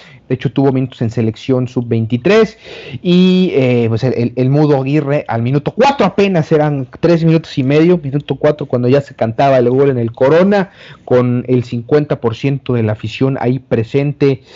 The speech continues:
y, eh, pues, eh, apoyando en todo momento. Luego, nuevamente, digo, obviamente fue un golazo de, eh, Lalo Aguirre,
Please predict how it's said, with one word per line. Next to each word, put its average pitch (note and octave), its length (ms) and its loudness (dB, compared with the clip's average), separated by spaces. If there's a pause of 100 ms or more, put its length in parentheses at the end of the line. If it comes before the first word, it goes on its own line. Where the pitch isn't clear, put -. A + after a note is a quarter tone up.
(240)
y, D#3 640 0
eh, A#2 540 0
pues, - 440 -6
eh, A2+ 180 2
apoyando B2+ 600 0
en A#2+ 140 -4
todo C3 200 0
momento. G3+ 600 2 (280)
Luego, B3 680 4 (340)
nuevamente, A3 800 2 (280)
digo, F#3+ 220 4
obviamente G#3+ 800 2
fue E3 160 0
un F#3 80 0
golazo D3+ 720 0
de, A2 840 0
eh, A2+ 640 0
Lalo C#3+ 300 2
Aguirre, D#3+ 560 0